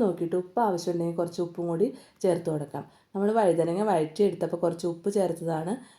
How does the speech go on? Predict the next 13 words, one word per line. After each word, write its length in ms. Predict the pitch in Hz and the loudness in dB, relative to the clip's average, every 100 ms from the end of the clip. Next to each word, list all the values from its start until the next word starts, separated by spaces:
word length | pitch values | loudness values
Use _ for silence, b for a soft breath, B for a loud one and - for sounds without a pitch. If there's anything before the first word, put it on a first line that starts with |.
| _ | _
അപ്പോൾ 160 | 208 208 | 2 4
അത് 80 | 190 185 | 4 2
നോക്കിയിട്ട് 420 | 165 165 156 208 233 | -2 -4 -4 -2 0
ഉപ്പ് 160 | 190 190 180 | 0 0 2
ആവശ്യത്തിന് 420 | 165 165 160 175 277 | 2 -2 -4 -4 -2
ചേർത്ത് 280 | 262 208 185 160 | -2 -2 0 0
കൊടുക്കാം. 320 | 143 143 - b b b _ _ _ _ _ _ _ | -2 -6 -12 b b b _ _ _ _ _ _ _
പിന്നെ 160 | 254 269 | -2 0
ഞാനിവിടെ 360 | 254 208 196 185 | 4 6 6 4
ചേർത്തേക്കുന്നത് 640 | 202 175 165 165 165 170 202 | 4 4 4 0 0 -2 0
കുറച്ച് 260 | 220 202 202 214 | 0 0 -2 0
ശർക്കരയാണ് 680 | 190 170 170 165 175 151 | 0 0 -2 0 0 0
ട്ടോ. 100 | 151 | -4